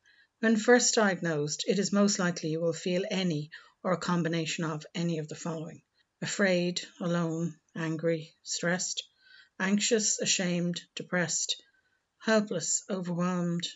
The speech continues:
numb, in denial, panicky, relieved, powerless, sad, shocked. It is perfectly normal to have these feelings. It is also understandable that you might not comprehend what the doctor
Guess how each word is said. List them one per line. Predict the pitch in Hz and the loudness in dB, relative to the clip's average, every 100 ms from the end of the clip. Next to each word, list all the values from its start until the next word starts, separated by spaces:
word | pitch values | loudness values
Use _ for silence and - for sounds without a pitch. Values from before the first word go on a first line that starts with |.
| _ | _
numb, | 190 190 185 175 175 170 _ - | -4 -2 0 0 -2 -4 _ -6
in | 190 | -4
denial, | 190 190 175 165 160 - _ _ _ _ _ - | -2 -2 -2 -2 -6 -12 _ _ _ _ _ -4
panicky, | 226 220 202 - 151 - _ - | 2 4 4 0 -10 -12 _ -6
relieved, | 196 190 185 185 - - - - | -2 0 0 -2 -4 -8 -12 -10
powerless, | - 180 175 170 165 - - _ - | -4 -2 0 -2 -4 -6 -12 _ -10
sad, | - 180 165 156 - - - | -4 -2 -2 -4 -8 -16 -8
shocked. | - 151 - - - _ _ _ _ - _ | -8 -8 -12 -16 -16 _ _ _ _ -20 _
It | 220 | 2
is | 196 | 2
perfectly | - - 208 202 220 220 208 | -2 2 4 6 4 4 4
normal | 190 180 180 | 4 2 0
to | 165 | 0
have | 156 160 | -2 -2
these | 165 156 - | -4 -6 -6
feelings. | 151 147 135 - - _ _ _ _ | -6 -6 -8 -10 -12 _ _ _ _
It | 190 | 0
is | 202 | 4
also | 240 220 240 | 6 6 4
understandable | 214 208 220 208 208 165 147 147 | 4 2 4 6 6 4 -2 -4
that | 160 190 | -4 0
you | |
might | 185 185 180 | 0 0 -2
not | 190 170 | -4 -4
comprehend | 196 185 190 190 175 160 | -6 -4 -2 -2 -2 -4
what | - | -8
the | - | -6
doctor | 180 170 - 170 | -4 -4 -6 -8